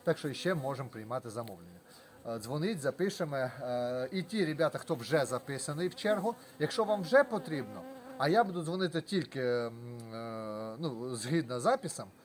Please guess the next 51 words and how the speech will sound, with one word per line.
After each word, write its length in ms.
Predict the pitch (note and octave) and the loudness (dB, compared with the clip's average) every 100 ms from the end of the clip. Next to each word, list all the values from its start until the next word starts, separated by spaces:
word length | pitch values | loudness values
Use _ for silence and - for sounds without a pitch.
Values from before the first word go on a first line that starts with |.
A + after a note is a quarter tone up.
| - - | -20 0
а 80 | C#3+ | 6
вам, 200 | G3 F#3+ | 8 8
наприклад, 420 | E3 D#3+ E3+ D#3 | 4 2 2 2
ви 100 | F3+ | 2
в 80 | - | 2
кінці, 460 | F3 D#3 - B3+ - | 2 0 0 2 2
а 180 | A#2+ A#2+ | 2 4
вам 200 | F3+ D3 | 4 4
би 120 | D3 | -2
вже 220 | C3 C#3+ | 2 0
потрібно, 420 | - A2 A2 G#2+ | 0 -8 -10 -8
бо 80 | A2+ | -4
ви 120 | D3 | -2
зробили 320 | B2+ B2+ C3+ | -2 -4 -2
отводочки 540 | A#2+ D3 F#3 C3 - C3 | -2 0 -2 -4 -6 -6
і 60 | |
тому 260 | B2 B2+ C3+ | -4 -6 -6
подібне, 400 | - C#3+ G#3 E3+ - - - - - | -8 -6 -4 -6 -8 -16 -20 -18 -4
е, 180 | C#3 C#3 | -2 0
не 100 | D#3+ | 0
стидіться, 640 | - D3+ F3+ B3 - F#3 | -2 0 0 0 0 -2
дзвоніть, 420 | B2 C#3 D3 G3+ | -2 -4 -2 -2
кажіть, 300 | - C3+ E3 | -2 -2 -2
що 100 | - | -2
вам 160 | C3+ C3+ | -4 -4
треба 300 | B2 B2 A#2+ | -2 -2 -2
вже, 340 | A#2+ C3+ G3 | 0 2 2
я 120 | D3 | 2
вишлю 300 | A#2+ D3+ - | 0 -2 -4
без 140 | B2+ B2 | -8 -8
питань, 320 | - F#3 G3+ | -2 0 2
так 160 | D#3+ C#3 | 0 -2
як, 100 | C3 - C3+ | -6 -6 -6
ну, 180 | C3+ A2+ G2+ B2 | -6 -8 -8 -2
ми 140 | D#3 | 2
їх 220 | D3 D3 - | 2 0 0
хочемо 300 | D3 - C3 | -2 -4 -8
послати 380 | C#3 C3 E3+ E3 | -8 0 2 2
для 140 | A#2+ B2 | -4 0
того, 180 | A#3 | 0
щоб 260 | G#3 C3+ B2+ | 0 -2 -4
була 180 | C#3 E3+ | 4 4
користь, 360 | - D3 G2+ - - - - | 4 -2 -4 -12 -16 -16 -8
а 80 | - | 0
не 140 | E3+ F3 | 4 4
для 120 | C3+ | 4
того, 200 | D#3 C3+ | 2 2
щоб 160 | C#3 | 0
послати, 480 | B2 A#2 A#2+ E3+ F3 | -6 -6 2 4 4
аби 180 | C3+ C3 | 2 0
послати. 360 | C3 A#2+ A2+ | -4 -4 -6